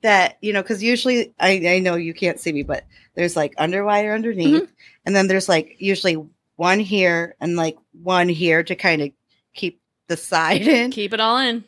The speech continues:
Speaker 1: Keep it all in. And then I found that don't have those two because those are, I feel like the side ones are always the underwire that
Speaker 2: Poking.
Speaker 1: ends up poking me.
Speaker 2: Yeah.
Speaker 1: And they don't have it, and it's lovely.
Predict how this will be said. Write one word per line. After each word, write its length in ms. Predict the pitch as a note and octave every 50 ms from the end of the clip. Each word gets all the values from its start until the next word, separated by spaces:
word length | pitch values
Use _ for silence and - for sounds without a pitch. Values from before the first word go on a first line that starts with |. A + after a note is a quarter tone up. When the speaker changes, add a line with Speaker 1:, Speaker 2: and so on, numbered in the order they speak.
| _ _ _
Speaker 1:
Keep 320 | - - B3 B3 B3+ - C4
it 160 | C4+ C4+ C#4
all 320 | D4+ D#4 D#4+ E4 E4+ E4+ E4
in. 300 | E4 D#4 C#4 C4 C4 C4
And 280 | - - B3 B3+ B3+
then 280 | B3+ C4 B3+ B3 B3 -
I 160 | - A3+ A#3
found 420 | A#3 - B3 A3+ A#3 A#3+ A#3+ A3 G3+
that 240 | A#3 G#3+ - -
don't 240 | - G#3+ G3+ G#3 -
have 340 | G3 - G#3 F3+ F3+ F#3 G3
those 320 | A3 A#3+ B3+ C4+ C4 - -
two 220 | - D4 D4+ D#4
because 380 | B3+ B3 A#3+ - A#3+ G#3 F#3 F3
those 260 | F#3 F3+ F#3 G3+ G#3
are, 120 | A#3 A3 -
I 40 | - - - _ _
feel 140 | - C4 B3+
like 140 | B3 B3 -
the 60 | G#3
side 340 | - - F3+ E3+ F3 F#3 F#3
ones 220 | G#3 G#3+ G#3+ -
are 120 | F#3+ F#3+ - -
always 380 | F3+ G3 F#3+ G3+ G#3 G#3+ G3 F#3+
the 60 | G#3
underwire 420 | - F#3 F#3 F3+ F3 E3+ E3+ F3 E3+
that 80 | E3
Speaker 2:
Poking. 40 | D#3
Speaker 1:
ends 160 | D#3+ E3+ D3+ F3
up 160 | D3+ - _
poking 420 | - F#3+ F3 E3 - - E3 C#3+ C3
me. 200 | B2+ - - _ - - - - - - _ -
Speaker 2:
Yeah. 100 | A3+ G#3
Speaker 1:
And 80 | -
they 100 | G#3+ G#3
don't 280 | G3 A3+ G#3+ G#3+ - F#3
have 280 | F3+ G3+ G3 F#3 F3+
it, 120 | F#3+ - -
and 120 | E3 D#3+
it's 200 | E3+ - - - -
lovely. 520 | - - - - - - - G3 - _